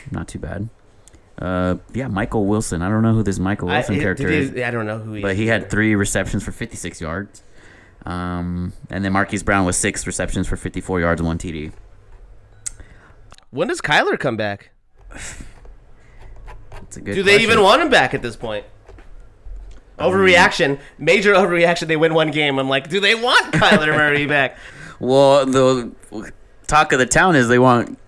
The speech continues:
Speaker 1: to
Speaker 2: They want that
Speaker 1: tank
Speaker 2: number
Speaker 1: for
Speaker 2: one
Speaker 1: Caleb
Speaker 2: pick.
Speaker 1: Williams. Yeah.
Speaker 2: But then they would have three top ten pi-, two number one picks and a top ten pick in what, like, five years?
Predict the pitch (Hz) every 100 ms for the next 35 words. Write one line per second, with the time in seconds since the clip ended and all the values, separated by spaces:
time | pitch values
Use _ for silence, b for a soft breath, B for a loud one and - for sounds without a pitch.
0 | _ - 117 98 - - 170 165 165 156
1 | 165 151 151 147 170 156 135 135 107 95
2 | - 220 233 254 254 247 220 135 _ 175
3 | 190 208 220 208 190 185 - 196 180 170
4 | 175 - - 254 320 330 285 247 233 226
5 | 190 165 - - 160 156 - _ _ _
6 | - 160 202 170 190 180 160 147 _ _
7 | _ - 170 185 151 131 127 - 180 170
8 | 170 175 233 -